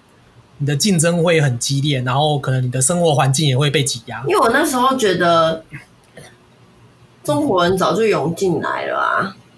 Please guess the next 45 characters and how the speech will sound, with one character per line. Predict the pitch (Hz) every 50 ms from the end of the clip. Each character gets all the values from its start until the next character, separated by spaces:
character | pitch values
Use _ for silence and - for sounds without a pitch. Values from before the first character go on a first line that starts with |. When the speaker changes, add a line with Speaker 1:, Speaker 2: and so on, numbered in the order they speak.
| _ _ - - - _ - - - - - - - - - - - _ _ _ - - -
Speaker 2:
就 | - 339 339
是 | 403 415 381 - - - - - - - -
你 | 220 220 208 208
没 | 220 262
有 | 302 285 254 - 208 226
去 | - 311 302 -
挡 | 254 208 156 165 175
他， | 208 226 233 226 226
他 | 247 240 226
也 | 196 180
会 | 190 208 208 190
涌 | 165 - - 175 170
进 | - 185 175 156 127
来 | 104
啊。 | - - - - - - - 208 - _ _ _ - _ _ _ _ _ _ _ _ _ - - _ _ _ _ -
而 | - 240
且 | 247 254 311 247 208 190
Speaker 1:
其 | 180
实， | 147 - - - - - _ _
嗯。 | 143 131 120 113 107 123 -
Speaker 2:
应 | - 320
该 | 359 403 392
是 | 370 381
说 | 359 - 339 311 294 294 294 - - - _ -
他 | - - 339 320
愿 | 330 320 339 302 247
不 | 220 247
愿 | 262 262 262 240
意 | 208
涌 | - - - 170 170
进 | - 180 160 131 -
来。 | - - - - - - - - - - - _ - - - _ _ - _ _ _
就 | - 381 330
像 | 370 349 294 262
美 | 208 185 185
国 | 180 196 190
人 | 185 196 226
愿 | 233 262 254 247
意 | 240 233
涌 | 208 170 156 175
进 | 175 208 214
来 | 185 170 170
台 | 190 196 151 156
湾 | 160 160 160 156 160
吗？ | 160 156 143 135 135 131 131 165 175